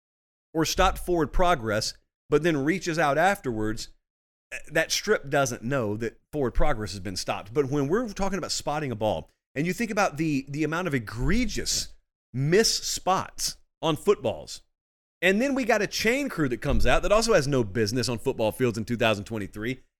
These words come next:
If you want it for optics, if you want it for old time's sake, I'm fine with that. But it needs to be cosmetic. Yeah, we, we, we had an N F L playoff game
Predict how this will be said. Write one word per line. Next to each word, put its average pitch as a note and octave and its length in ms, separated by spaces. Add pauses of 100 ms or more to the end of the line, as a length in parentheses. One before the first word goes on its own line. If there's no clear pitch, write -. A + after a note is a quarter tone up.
If D3+ 160
you F3 100
want G#3 240
it F#3 80
for E3+ 160
optics, F3 680 (240)
if C#3+ 120
you E3+ 120
want G#3 180
it E3 100
for - 140
old F#3 240
time's F3 380
sake, G3+ 280
I'm F3 140
fine F3 340
with A#2+ 120
that. F#2+ 240 (260)
But F3+ 140
it F3 100
needs F#3+ 280
to D#3+ 120
be D3+ 160
cosmetic. C3+ 840 (460)
Yeah, C3 120 (160)
we, F3+ 160
we, - 100 (320)
we D4+ 120
had C#4+ 180
an A#3+ 100
N B3+ 140
F C#4 160
L D4 120
playoff B3+ 580
game F#2 360